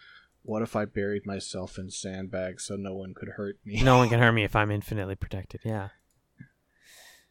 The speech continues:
Speaker 2: Its sand pouch has grown to tremendous proportions. More than a million tons of sand now swirl around its body.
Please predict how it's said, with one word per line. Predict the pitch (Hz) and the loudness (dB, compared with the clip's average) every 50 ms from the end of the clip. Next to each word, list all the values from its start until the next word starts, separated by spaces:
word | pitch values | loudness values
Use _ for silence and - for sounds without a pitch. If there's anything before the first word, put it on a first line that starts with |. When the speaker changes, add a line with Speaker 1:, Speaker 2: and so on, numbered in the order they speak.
| _ _ _ _ _ _ _ _ _ _ _ _ | _ _ _ _ _ _ _ _ _ _ _ _
Speaker 2:
Its | - 117 101 - | 2 2 2 4
sand | - - - 160 147 143 131 | 4 6 8 8 8 8 8
pouch | 127 127 127 - | 8 8 8 8
has | - 127 120 | 8 6 6
grown | 113 135 131 123 123 | 8 8 8 8 8
to | 113 131 131 | 6 4 2
tremendous | 120 - - 151 143 151 151 151 147 143 139 - | 2 6 8 8 10 10 8 8 10 8 6 8
proportions. | - - 143 - 143 147 143 131 - 139 127 113 104 101 | 8 6 6 10 10 10 10 10 8 6 4 4 4 6
More | 135 151 160 160 | 10 12 12 12
than | 151 165 | 12 12
a | 175 | 10
million | 170 170 180 185 185 175 170 160 160 156 | 10 12 10 12 12 12 12 12 10 10
tons | 151 170 165 156 147 | 10 10 10 10 10
of | 156 139 | 8 6
sand | - - - 151 147 143 143 | 6 6 8 8 10 10 10
now | 147 139 | 10 8
swirl | 135 - - 151 139 135 | 8 8 8 10 10 12
around | 131 131 127 123 120 117 | 12 10 8 8 6 4
its | - - | 0 4
body. | - 127 123 113 113 110 104 95 95 117 | 6 8 8 8 6 4 2 -2 -4 -10